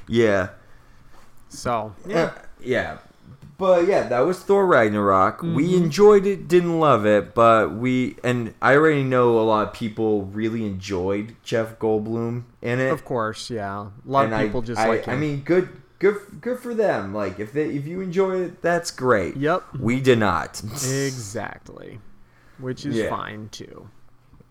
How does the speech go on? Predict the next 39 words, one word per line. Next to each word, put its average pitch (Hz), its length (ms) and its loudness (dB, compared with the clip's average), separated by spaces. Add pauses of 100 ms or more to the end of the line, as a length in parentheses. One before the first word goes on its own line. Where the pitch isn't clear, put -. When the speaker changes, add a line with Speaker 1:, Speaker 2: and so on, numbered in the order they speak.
(140)
Speaker 1:
Yeah. 110 380 2 (360)
But 113 800 0
don't, 131 340 2 (320)
don't 117 280 0
take 127 260 4
it 120 120 4
out 117 260 6
on 95 200 -2
us 95 360 -6
because 98 640 -4 (320)
everyone 110 420 0
has 104 240 -2
an 104 100 -4
opinion. 80 600 -8
<laughs> - 40 -12 (840)
Speaker 2:
Yeah. 104 400 -8 (300)
So 190 400 -2
what 180 220 -4
else 240 240 -4
Speaker 1:
I - 20 6
don't 139 120 8
Speaker 2:
you 139 40 10
Speaker 1:
know. - 60 8
I 131 80 6
Speaker 2:
been 143 60 6
Speaker 1:
saw 202 160 8
Speaker 2:
up 190 40 6
Speaker 1:
some, 165 220 4
I 139 100 6
saw 190 200 6
some, 151 200 0
I 123 80 6
saw 139 200 4
some 120 200 -2
things 110 260 -2
where 104 200 2
it's 98 160 -6
like 98 200 0 (280)
people, 110 560 0